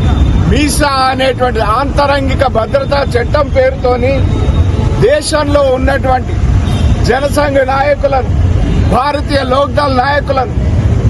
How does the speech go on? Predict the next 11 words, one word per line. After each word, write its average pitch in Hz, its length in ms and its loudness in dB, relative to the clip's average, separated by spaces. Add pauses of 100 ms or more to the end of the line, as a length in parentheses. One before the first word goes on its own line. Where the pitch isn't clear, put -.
(360)
సోషలిస్టు 302 560 0
పార్టీ 285 400 -2
నాయకులను, 277 600 0 (500)
కమ్యూనిస్టు 294 540 0
పార్టీ 285 380 0
నాయకులను, 294 640 0 (580)
వీటన్నిటికీ 294 680 -2
సంబంధించినటువంటి 277 1000 0
విద్యార్థి 285 560 0
సంఘాల 269 540 0
నాయకులను, 277 640 -2